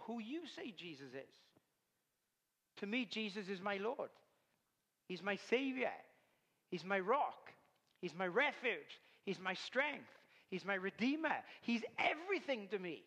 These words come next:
But who is he to you? Do you know him as your Lord and Savior? You know the amount of people I've heard say, "Ah, yeah, but," I'm a good person. I'm not as bad as so-and-so.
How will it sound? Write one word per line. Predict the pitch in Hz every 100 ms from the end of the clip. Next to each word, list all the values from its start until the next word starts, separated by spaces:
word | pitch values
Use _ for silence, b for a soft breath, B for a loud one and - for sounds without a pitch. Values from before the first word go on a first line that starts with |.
| _ _ _ _ _ _ _ _ _ _
But | 196
who | 175 240
is | 262
he | 220 220
to | 226
you? | 226 302 339 127 101 _ _ _ _ _ _ _ _ _ _ _ _ _
Do | 202
you | 208
know | 214 208 277
him | 311 262
as | 190
your | 214
Lord | 202 202
and | 202
Savior? | - 254 135 - 147 - - _ _ _ _ _ _ - -
You |
know | 233 269
the | 247
amount | 240 277 285
of | -
people | 226 -
I've | 233 202
heard | 196 220
say, | - 220 202 190 B B B
"Ah, | 185 196
yeah, | 196 214 190 151 - -
but," | 285 185 - - - _ _ _ _ _ _ _ -
I'm | 180
a | 165 131
good | 190 180
person. | - 170 165 - 160 127 _ _ _ _ -
I'm | 185 233 214
not | 220 214
as | 208 -
bad | 208 165 170 - -
as | 156 160 147 - _ _ _ _
so-and-so. | - 180 170